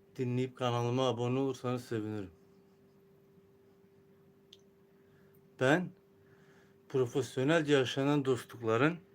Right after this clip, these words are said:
amatörce yapılan hataların mağduruyum. Basit cümleler kurur, ağır duygular taşırım. Maviye gönlümü, sevdiklerime ömrümü veririm.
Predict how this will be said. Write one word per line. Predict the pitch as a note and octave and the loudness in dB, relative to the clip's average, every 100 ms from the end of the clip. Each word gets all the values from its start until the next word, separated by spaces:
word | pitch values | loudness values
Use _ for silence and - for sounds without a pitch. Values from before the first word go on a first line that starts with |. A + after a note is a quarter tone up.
| - - - _ - - - - - _ - | -20 -20 -20 _ -20 -20 -20 -20 -20 _ -2
amatörce | B2+ B2+ B2 D3 C3 | -2 0 4 2 4
yapılan | C3+ A#2+ B2+ C#3+ | 2 2 2 0
hataların | C3+ A#2+ A#2+ A#2 A#2+ B2 | 2 0 2 2 2 2
mağduruyum. | A#2 G#2+ F#2+ F#2 F2 - _ _ _ _ - - - - - - - | 0 -2 -6 -10 -12 -18 _ _ _ _ -20 -20 -20 -20 -20 -14 -4
Basit | B2 - F3 | -4 -2 -6
cümleler | D#3+ D#3+ D#3+ E3 F3 - | 0 2 4 4 2 0
kurur, | C3+ D#3+ | 0 4
ağır | E3+ D3+ D#3 | 6 6 6
duygular | C#3+ C#3+ C#3+ C#3+ | 2 2 2 2
taşırım. | B2+ A#2 A2 F#2 E2+ - _ _ _ _ - | 0 -4 -4 -8 -12 -20 _ _ _ _ -8
Maviye | A#2+ C3+ C3 C#3+ D3+ | 0 2 4 4 4
gönlümü, | C3+ A#2 G#2 A2 D3+ D#3+ _ - - - - - | 4 2 0 2 0 0 _ -20 -20 -20 -20 -6
sevdiklerime | - C3+ B2+ C3 C3 C3 C3+ | 2 2 2 2 4 6 6
ömrümü | C#3+ C3+ C3+ C#3 C3 | 4 4 4 4 4
veririm. | A2+ F#2+ F2 | 2 0 -6